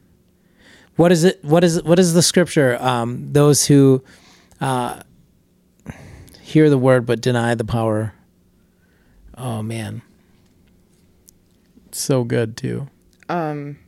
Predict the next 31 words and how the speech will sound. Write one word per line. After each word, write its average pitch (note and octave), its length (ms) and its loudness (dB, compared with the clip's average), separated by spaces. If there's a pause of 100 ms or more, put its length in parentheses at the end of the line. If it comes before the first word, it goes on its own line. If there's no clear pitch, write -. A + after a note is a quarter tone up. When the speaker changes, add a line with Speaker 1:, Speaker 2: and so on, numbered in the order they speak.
(260)
Speaker 2:
they F3 140 -2
have D3+ 140 -2
a D3 60 -8
form D3+ 300 -10
of D#3 60 -16
godliness D#3+ 600 -10
but - 260 -16
deny C#3+ 280 -12
the D3 80 -16
power C#3+ 280 -14
Speaker 1:
Yeah. B2+ 240 0
Speaker 2:
thereof. D3+ 280 -14 (360)
That - 140 -18
one. F3 140 -14 (240)
Speaker 1:
And D3+ 140 4
then D3+ 240 4 (240)
other E3+ 280 2
scriptures C#3 420 0
say, C#3 280 0 (320)
"Faith D#3+ 440 0
without C3 360 2
works C#3+ 540 -2
is A#2 220 0
dead," G#2+ 440 -4 (200)
right? A#2+ 360 2
So - 140 0
you C3+ 240 4
get C#3 260 0
all C#3+ 300 0
these D3 480 2 (640)
s-, - 280 -6